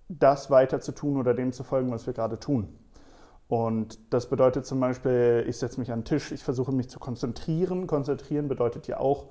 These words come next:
man unterdrückt Impulse, andere Dinge zu tun, man unterdrückt Impulse, auf andere Informationen zu reagieren, die Gedanken schweifen zu lassen, irgendwie durch Instagram zu scrollen und so weiter und so fort. Das sind alles Dinge, wo man,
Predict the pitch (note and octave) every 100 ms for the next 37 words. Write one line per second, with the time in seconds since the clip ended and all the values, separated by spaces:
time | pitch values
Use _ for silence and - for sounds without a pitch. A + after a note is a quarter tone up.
0 | - - - B2+ A#2+ C3+ C3+ A2+ B2+ E3
1 | - C#3 A#2 C#3+ A#2+ A#2+ C3+ F3 E3 D3+
2 | E3 E3+ - - F3 E3 E3 C3+ A#2 A2+
3 | B2+ B2+ C3+ B2 C#3 B2 B2 - - C3
4 | A#2+ A2+ A#2+ A#2+ A#2+ A2 - F3 F3+ D#3+
5 | C3+ C3 B2+ B2+ C3+ - - - C#3+ A#2+
6 | C#3+ D3+ C#3+ C#3 C3+ C3+ B2+ C3 A#2+ A#2+
7 | - B2+ A#2+ A#2 A#2 - C#3+ B2+ B2+ C#3
8 | F3 E3+ - C#3 C3+ C3+ - C3+ B2+ B2+
9 | B2 - B2+ B2 B2+ A#2+ A2+ A#2 A2+ -
10 | G#2 - - G#2+ - - - - _ -
11 | _ _ _ _ - - C3 - C3+ C#3+
12 | C#3+ D3 C3+ C3+ B2 B2 A2+ A#2